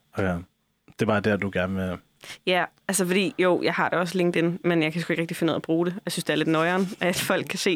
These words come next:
Speaker 2: at jeg kigger på deres profiler, og de kan
Speaker 1: Du
Speaker 2: se, at
Speaker 1: kan
Speaker 2: jeg
Speaker 1: godt
Speaker 2: kigger
Speaker 1: slå
Speaker 2: på
Speaker 1: det fra, jo.
Speaker 2: Kan man, kan man det?
Speaker 1: Ja, ja. Det er
Speaker 2: At,
Speaker 1: meget
Speaker 2: at
Speaker 1: let.
Speaker 2: jeg kan slå det fra, at de kan se, at jeg går ind og stalker dem?
Speaker 1: Ja, men
Speaker 2: så koster det
Speaker 1: De,
Speaker 2: penge.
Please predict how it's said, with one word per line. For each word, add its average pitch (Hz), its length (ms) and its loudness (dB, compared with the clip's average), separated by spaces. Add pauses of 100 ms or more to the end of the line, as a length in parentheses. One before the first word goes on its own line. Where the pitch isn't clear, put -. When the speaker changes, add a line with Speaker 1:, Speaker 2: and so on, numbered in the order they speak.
Speaker 2:
at 180 40 2
jeg 196 100 -2
kigger 285 220 2
på 277 40 4
deres 254 120 2
profiler, 302 340 2
og 254 80 2
de 285 60 4
kan 269 80 -4
Speaker 1:
Du - 40 -8
Speaker 2:
se, - 60 2
at 95 40 4
Speaker 1:
kan - 20 4
Speaker 2:
jeg 92 80 2
Speaker 1:
godt 85 60 2
Speaker 2:
kigger - 140 2
Speaker 1:
slå - 80 2
Speaker 2:
på 90 40 0
Speaker 1:
det 82 100 -6
fra, 87 280 -2
jo. 101 60 -6 (540)
Speaker 2:
Kan 226 140 -2
man, 190 200 4
kan 208 100 -2
man 220 80 4
det? 392 80 2 (220)
Speaker 1:
Ja, 98 100 -6
ja. 123 60 0
Det - 40 -4
er - 20 -6 (360)
Speaker 2:
At, 120 80 2
Speaker 1:
meget - 160 -2
Speaker 2:
at 208 60 4
Speaker 1:
let. 208 60 4
Speaker 2:
jeg 202 120 2
kan 220 120 0
slå 202 140 2
det 170 80 2
fra, 180 160 0
at 170 120 -2
de 196 80 -2
kan 190 120 0
se, 170 260 2
at 151 80 4
jeg 151 120 2
går - 100 0
ind 139 80 0
og - 60 -2
stalker 151 280 -2
dem? 165 300 -2
Speaker 1:
Ja, 85 140 0 (220)
men 90 360 -4 (400)
Speaker 2:
så 165 60 -2
koster 165 280 -2
det 156 120 -4
Speaker 1:
De, - 40 2
Speaker 2:
penge. 165 180 0